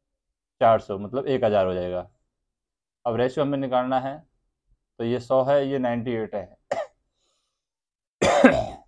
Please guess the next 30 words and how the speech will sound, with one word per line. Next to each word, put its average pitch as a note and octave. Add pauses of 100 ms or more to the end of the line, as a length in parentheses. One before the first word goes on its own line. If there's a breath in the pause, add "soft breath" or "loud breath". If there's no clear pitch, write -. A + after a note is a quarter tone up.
तो C3+
इसको C#3
काट B2+
लेते C3
हैं, D#3 (1080)
फ़ोर्टी A#2
नाइन D3 (180)
और C3
फ़िफ़्टी C3+
आ G#2+
जाएगा, F2+ (640)
फ़ोर्टी A#2+
नाइन B2+
अनुपात A#2+
फ़िफ़्टी G#2
हमारा G2
आंसर F#2
आ F2+
जाएगा। F2 (1400)
नेक्स्ट C3+
क्वेश्चन C#3+
है C#3
हमारे A#2
पास, B2 (1700)
ये C#3
क्वेश्चन D3+
है D3
परसेंटेज C3+
डिस्काउंट A2+
से, F2+